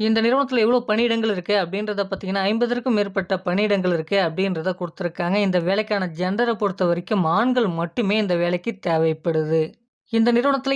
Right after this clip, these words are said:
என்ன டிபார்ட்மெண்ட்லாம் நமக்கான வேலை வாய்ப்புகள் இருப்பதற்கான வாய்ப்புகள் இருக்கு அப்படின்றத பார்த்தீங்கன்னா, புரொடக்ஷன் மற்றும் குவாலிட்டி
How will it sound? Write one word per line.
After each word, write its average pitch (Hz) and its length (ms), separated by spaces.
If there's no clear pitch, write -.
என்ன 233 300
டிபார்ட்மெண்ட்லாம் 233 720
நமக்கான 196 360
வேலை 208 300
வாய்ப்புகள் 214 400
இருப்பதற்கான 196 580
வாய்ப்புகள் 202 520
இருக்கு 185 240
அப்படின்றத 196 460
பார்த்தீங்கன்னா, 190 400
புரொடக்ஷன் 220 580
மற்றும் 190 280
குவாலிட்டி 247 520